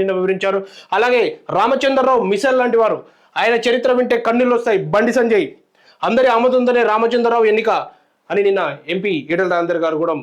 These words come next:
నిన్న, నిన్న జరిగిన సభలో వివరించారు. అలాగే విద్యార్థుల న్యాయవాదుల కోసం గతంలో పోరాటాలు చేశానని, ఇప్పుడు రాష్ట్ర ప్రజల కోసం పోరాటం చేస్తున్నానని రాష్ట్ర బీజేపీ నూతన అధ్యక్షుడు రామచంద్రరావు అన్నారు. అలాగే దూకుడంటే చొక్కాలు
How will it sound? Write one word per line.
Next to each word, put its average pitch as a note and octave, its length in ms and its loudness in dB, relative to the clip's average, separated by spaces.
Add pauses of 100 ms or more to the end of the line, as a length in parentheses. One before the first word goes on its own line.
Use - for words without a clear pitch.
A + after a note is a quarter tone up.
(480)
నిన్న, D3 140 0 (380)
నిన్న D3 240 -4
జరిగిన D#3 260 0
సభలో D3+ 260 -2
వివరించారు. C#3+ 400 -4 (300)
అలాగే E3+ 260 -2 (1000)
విద్యార్థుల C4+ 540 0
న్యాయవాదుల B3 480 0
కోసం A#3+ 180 0 (140)
గతంలో B3 280 0 (120)
పోరాటాలు A#3+ 420 0
చేశానని, A3+ 400 0 (400)
ఇప్పుడు F#3+ 180 0 (120)
రాష్ట్ర A#3+ 260 -2
ప్రజల B3 280 2
కోసం A#3+ 180 0 (100)
పోరాటం A#3 380 2
చేస్తున్నానని A3 420 -2 (380)
రాష్ట్ర A3 320 -2
బీజేపీ A3 380 0
నూతన G#3+ 300 0
అధ్యక్షుడు G3+ 320 0 (380)
రామచంద్రరావు A3 600 0
అన్నారు. G#3 240 0 (380)
అలాగే A#3 240 2 (400)
దూకుడంటే C4 480 2 (380)
చొక్కాలు B3+ 340 0